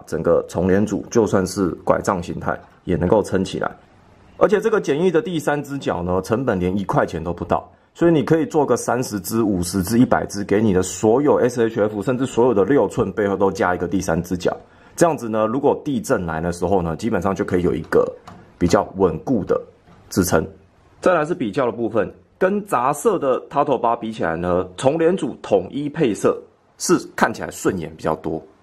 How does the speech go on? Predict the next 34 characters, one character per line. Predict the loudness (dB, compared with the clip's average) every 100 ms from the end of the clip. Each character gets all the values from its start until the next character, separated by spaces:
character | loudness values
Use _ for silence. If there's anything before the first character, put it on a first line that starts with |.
| _ 0
而 | 2
且 | 4
这 | 2 2
么 | 2
多 | 2
年 | 2 2
来 | 0
一 | -2
直 | -4 -4
没 | -2
有 | -2
注 | -2 -2
意 |
到， | 0 0
就 | 0
是 | -4
原 | 0 0
来 | 0
重 | -2 0 2
连 | 2 2
组 | 0
它 | 0 -2
这 | -2
一 | -6
圈 | -6 -2 0 2
外 | 2 0
环 | -2 -6
的 | -6
金 | -4 -4 0
色 | 0 0
是 | -2
不 | -4 0
完 | 0 0
整 | -4